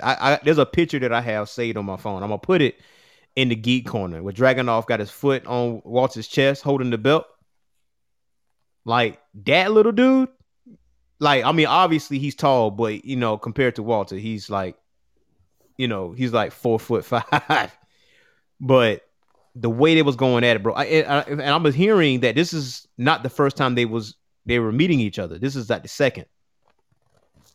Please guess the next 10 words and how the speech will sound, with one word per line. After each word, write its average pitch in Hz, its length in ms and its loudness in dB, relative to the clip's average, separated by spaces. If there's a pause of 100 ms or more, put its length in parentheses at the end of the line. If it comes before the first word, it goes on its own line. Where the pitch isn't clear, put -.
(1800)
Or, 110 180 -4
or 113 80 -6
something 120 320 -2
like 76 160 -8
that. 76 240 -14
And 113 140 -2
I 131 80 4
also 156 340 2
have 143 80 0
heard 120 400 2